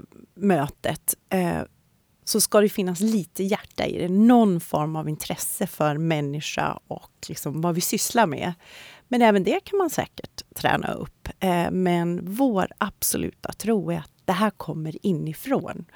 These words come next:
Så att träna moment i hur man ska uttrycka service. Till exempel öppna en påse eller räcka över en korg eller automatiskt, systematiskt då säga "välkommen tillbaka". Det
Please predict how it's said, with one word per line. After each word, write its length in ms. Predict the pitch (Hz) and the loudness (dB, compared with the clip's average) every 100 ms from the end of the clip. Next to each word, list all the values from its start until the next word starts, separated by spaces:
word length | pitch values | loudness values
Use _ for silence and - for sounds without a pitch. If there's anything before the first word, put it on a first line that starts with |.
| - - - - | -20 -20 -20 -8
Så 140 | - | 0
att 140 | 190 - | 0 0
träna 920 | - 214 196 180 170 170 165 175 180 | 0 4 6 6 4 4 4 2 0
moment 840 | 190 190 180 170 156 151 165 - - | 4 6 6 4 2 0 -4 -8 -10
i 440 | - 160 156 165 - _ | -2 0 0 -2 -6 _
hur 160 | - 165 | -10 -6
man 160 | 156 | -4
ska 140 | - - | -4 -4
uttrycka 640 | - 214 147 - - - | 0 0 0 -8 -6 -6
service. 580 | - - - - 160 - | -4 -4 -4 -8 -8 -10
Till 160 | - 170 | -8 -8
exempel 440 | - 160 151 - - | -6 -8 -6 -10 -6
öppna 400 | 190 - _ 165 | -6 -8 _ -10
en 140 | - 156 | -8 -8
påse 580 | - 175 156 147 - 170 | -4 -4 -4 -8 -6 -4
eller 220 | 165 165 | -4 -4
räcka 320 | 165 - 170 | -8 -6 -4
över 260 | 165 156 156 | -4 -6 -8
en 120 | 156 | -10
korg 440 | - 160 160 165 | -8 -8 -6 -6
eller 280 | 160 160 165 - - - - - - - | -6 -6 -8 -14 -20 -20 -20 -20 -16 -8
automatiskt, 1160 | 185 - 196 190 196 214 - - 143 - - | -6 0 4 6 6 4 0 -8 -2 0 0
systematiskt 1000 | - 196 - - 180 196 190 - 180 - | 0 0 0 0 2 2 0 -4 -4 -2
då 200 | 156 156 | -2 -2
säga 520 | 165 - 165 165 180 | 0 2 2 4 2
"välkommen 560 | 180 196 - - 359 415 - | 2 0 0 0 0 0 -2
tillbaka". 580 | 214 165 160 - - - | -2 0 -2 -6 -8 -8
Det 480 | 175 170 220 220 | -8 0 0 0